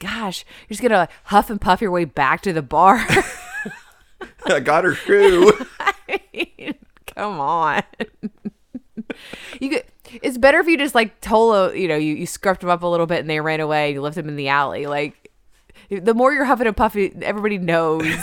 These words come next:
Speaker 1: <laughs>
Speaker 2: Like, they got away. <laughs> That's
Speaker 1: Yeah, exactly.
Speaker 2: You wouldn't have, you wouldn't be winded if you just kicked them a couple times.
Speaker 1: Right. So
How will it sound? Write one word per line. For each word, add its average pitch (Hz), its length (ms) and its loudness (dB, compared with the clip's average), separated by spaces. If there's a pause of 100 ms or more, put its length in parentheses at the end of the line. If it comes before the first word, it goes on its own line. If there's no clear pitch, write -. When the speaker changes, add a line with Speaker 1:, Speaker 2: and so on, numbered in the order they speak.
Speaker 1:
<laughs> - 640 -8
Speaker 2:
Like, 151 160 0
they 139 100 2
got 143 160 4
away. 113 380 -2
<laughs> - 20 -14
That's 156 240 0
Speaker 1:
Yeah, 180 320 -4 (480)
exactly. - 640 -6 (640)
Speaker 2:
You 139 100 -2
wouldn't 143 180 -2
have, 127 220 0 (240)
you 160 100 0
wouldn't 170 200 4
be 160 100 2
winded 127 460 0
if 117 80 -2
you 127 100 0
just 113 260 -8
kicked - 200 -2
them 120 100 -2
a 113 40 -2
couple 110 220 -4
times. 143 680 -4
Speaker 1:
Right. 156 480 -12 (520)
So 185 680 -4